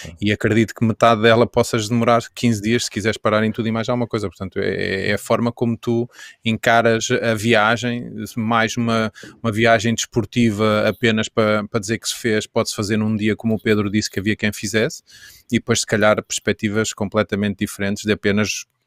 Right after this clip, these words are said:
Speaker 2: explorar os pontos de maior interesse, eh, em pontos estratégicos ao longo da, da, da estrada. Acho, acho que pode haver essas, essas perspectivas diferentes.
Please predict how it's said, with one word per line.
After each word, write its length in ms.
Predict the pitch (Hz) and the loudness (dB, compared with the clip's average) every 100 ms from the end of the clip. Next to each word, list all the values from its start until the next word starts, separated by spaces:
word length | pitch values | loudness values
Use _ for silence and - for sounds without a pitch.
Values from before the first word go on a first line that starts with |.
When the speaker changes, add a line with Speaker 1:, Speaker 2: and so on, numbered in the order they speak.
| _ 117 | _ -8
Speaker 2:
explorar 540 | - - 117 104 104 101 | -4 0 2 4 4 2
os 100 | 104 | -2
pontos 320 | - 110 107 | -2 -4 0
de 360 | 113 101 98 98 | -2 -2 -6 -4
maior 300 | 107 107 104 | 0 2 0
interesse, 600 | 104 - 101 98 - 107 | -2 -2 -2 0 -4 -6
eh, 560 | 98 98 101 101 92 101 | -6 -4 -6 -6 -4 -6
em 80 | |
pontos 320 | 98 107 101 - | -6 -6 -4 -4
estratégicos 800 | - 104 101 104 104 104 101 - | -2 -2 0 2 0 0 -6 -2
ao 80 | |
longo 220 | 104 104 98 | -2 -2 -2
da, 280 | 101 104 107 - - - _ | -4 -4 -8 -18 -20 -20 _
da, 380 | 101 98 101 98 | -6 -2 -2 -2
da 220 | 98 98 | -2 -2
estrada. 440 | 101 - 104 95 101 | -2 4 4 4 0
Acho, 400 | 95 95 - - 92 98 - | -4 -2 -4 -2 -4 -6 -8
acho 240 | 104 98 - | -2 0 0
que 60 | - | 2
pode 180 | 107 | 2
haver 200 | 98 98 | 4 2
essas, 560 | 95 92 98 92 - - 82 | 2 0 -4 -4 -6 -8 -10
essas 260 | 101 - 98 | -10 -8 -8
perspectivas 520 | - - 95 101 95 | -6 -4 -4 -2 -2
diferentes. 520 | 95 - 98 92 - | -4 -6 -6 -8 -12